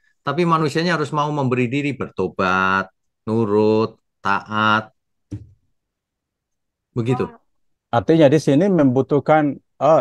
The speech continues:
Speaker 2: respon kita juga ya, Pak. Se-,
Speaker 1: Pasti,
Speaker 2: se-,
Speaker 1: pasti.
Speaker 2: seperti, seperti, eh, roh kegelapan itu yang, yang menyerang kita kan, kalau kita baca di, di tulisan Rasul Paulus kan,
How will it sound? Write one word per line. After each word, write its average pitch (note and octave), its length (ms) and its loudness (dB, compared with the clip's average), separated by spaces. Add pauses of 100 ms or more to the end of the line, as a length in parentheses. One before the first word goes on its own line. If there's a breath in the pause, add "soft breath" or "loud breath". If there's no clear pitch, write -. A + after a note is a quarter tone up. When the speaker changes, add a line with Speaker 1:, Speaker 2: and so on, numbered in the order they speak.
Speaker 2:
respon B2 440 0
kita D3 320 0
juga A2+ 320 -2
ya, G#2 80 2
Pak. F#2+ 240 -6
Se-, - 80 0
Speaker 1:
Pasti, B2 280 2
Speaker 2:
se-, A#2 120 -6
Speaker 1:
pasti. - 400 -16
Speaker 2:
seperti, C3 460 0 (680)
seperti, C3+ 500 -2 (880)
eh, B2 220 0 (180)
roh B2 400 0
kegelapan C3 720 0
itu D3 360 -6 (280 loud breath)
yang, A#2 560 2
yang A2+ 320 2
menyerang A2+ 440 0
kita A#2+ 280 0
kan, E3+ 240 4 (640)
kalau B2+ 240 -2
kita C3+ 320 0
baca B2+ 400 0
di, A#2+ 480 -6 (240)
di A#2+ 320 -4 (320)
tulisan A#2+ 480 2
Rasul A2+ 400 2
Paulus A#2 320 0
kan, D3 240 -2